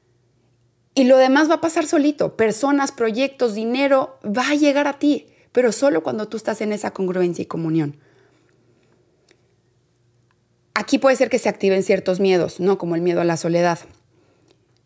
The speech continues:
Cuando uno acepta la solitud que viene, la solitud viene con el camino hacia adentro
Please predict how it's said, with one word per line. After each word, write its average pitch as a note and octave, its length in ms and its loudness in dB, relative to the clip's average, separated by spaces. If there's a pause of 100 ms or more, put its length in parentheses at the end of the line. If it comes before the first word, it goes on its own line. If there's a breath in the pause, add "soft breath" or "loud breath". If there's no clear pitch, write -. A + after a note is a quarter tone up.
(180)
Cuando A3+ 260 0
uno D4+ 260 6
acepta C#4 540 0
la A3+ 160 0
solitud F#3+ 600 -2 (320)
que F#3 120 2
viene, G3+ 480 2 (1160)
la D#3 120 -6
solitud D#3+ 400 -2
viene B3 460 0 (160)
con F3+ 160 2
el E3+ 140 -2
camino E3+ 280 4
hacia F3+ 200 0
adentro E3 380 0